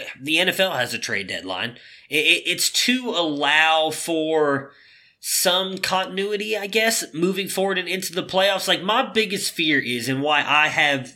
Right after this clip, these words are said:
trade deadlines in mind, is what happens if someone makes some kind of trade where, I, I'll give you guys, um, uh,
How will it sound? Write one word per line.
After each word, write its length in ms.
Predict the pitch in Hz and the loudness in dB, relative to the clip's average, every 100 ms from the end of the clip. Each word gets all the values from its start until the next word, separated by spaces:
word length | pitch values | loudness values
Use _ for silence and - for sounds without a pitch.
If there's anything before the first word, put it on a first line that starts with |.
| _ - | _ -2
trade 340 | - 151 139 | 4 4 4
deadlines 500 | 143 139 131 127 123 | 0 2 2 0 -2
in 180 | 131 120 | -6 -2
mind, 540 | 131 135 120 104 101 - - - - - 156 | 0 2 2 -2 -6 -12 -20 -20 -20 -6 4
is 240 | 170 135 | 4 4
what 200 | 190 269 | 4 4
happens 640 | - 196 185 185 180 170 127 | 4 4 4 0 -4 -6 -4
if 600 | 160 160 151 147 143 - - - - - | -2 0 0 -2 -6 -14 -20 -20 -20 -16
someone 520 | - - 208 214 220 175 | -2 6 6 6 2 2
makes 220 | 170 - | 0 0
some 200 | 175 165 | 0 2
kind 220 | 170 165 | 2 4
of 80 | 143 | 2
trade 540 | - 175 160 151 151 | 0 2 2 2 0
where, 380 | 147 143 143 127 | 0 2 2 0
I, 80 | 147 | 0
I'll 220 | 151 160 | 6 6
give 180 | 165 175 | 6 2
you 80 | 160 | 4
guys, 260 | 160 143 139 | 4 4 2
um, 380 | 139 127 117 - - - - - - - _ | 0 0 -2 -6 -8 -8 -12 -14 -20 -20 _
uh, 240 | 135 127 | 4 4